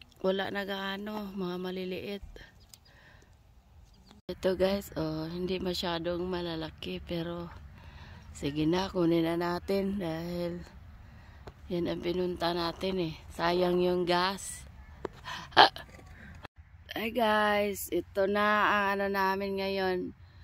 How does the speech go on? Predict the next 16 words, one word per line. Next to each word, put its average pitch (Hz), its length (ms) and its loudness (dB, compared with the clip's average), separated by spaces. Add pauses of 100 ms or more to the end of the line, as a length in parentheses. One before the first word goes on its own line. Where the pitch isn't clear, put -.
(280)
Kunti 202 560 0
lang, 233 880 4
hindi 208 400 -2
gaano 196 560 0
dahil 190 320 0
maliliit. 185 640 -2 (800)
Naunahan 185 480 0
na 208 160 0
yata 202 320 -2
kami, 220 480 -2
baka 185 400 -2
natutulog 185 560 -2
lang 190 160 -2
kami 190 240 -2
sa 190 120 -10
pansitan. 180 680 -4